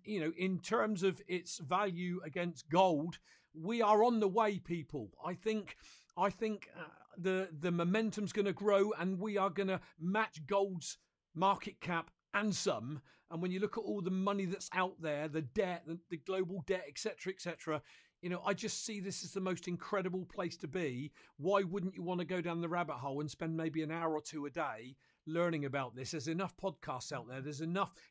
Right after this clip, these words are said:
YouTube, um, legends out there that weren't around when I got in. I really struggled to find the legends. I mean, I'm, I don't know about you, C K, but I'm at a point now where I just can't follow everyone. There are too many. You've got to end out,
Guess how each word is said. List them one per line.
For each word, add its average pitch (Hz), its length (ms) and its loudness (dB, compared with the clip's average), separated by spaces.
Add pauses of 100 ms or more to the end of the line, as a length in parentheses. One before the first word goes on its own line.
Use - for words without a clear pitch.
(120)
YouTube, 175 540 -2 (260)
um, 160 300 0
legends 165 500 0
out 175 280 4
there 123 240 -6
that 165 180 -6
weren't 190 360 4
around 165 460 0
when 160 160 0
I 185 140 4
got 160 240 -2
in. 135 160 -6
I 151 100 -4 (160)
really 208 320 -2
struggled 175 840 0 (500)
to 170 100 -4
find 147 840 0 (560)
the 156 100 0
legends. 160 500 2
I 170 60 2
mean, 180 140 2
I'm, 220 260 8
I 196 100 6
don't 208 140 2
know 208 40 2
about 185 180 2
you, 220 100 2
C 190 160 0
K, 160 200 -2
but 131 140 -2
I'm 196 120 2
at 180 80 -2
a 180 40 -4
point 196 300 0
now 190 160 2
where 175 280 0 (380)
I 208 60 6
just 233 240 0
can't 262 300 6
follow 302 320 8
everyone. 175 500 2
There 226 180 2
are 233 140 -2
too 277 420 0
many. 240 540 2 (140)
You've 208 160 -2
got 226 120 2
to 226 120 4
end 247 240 2
out, 220 240 4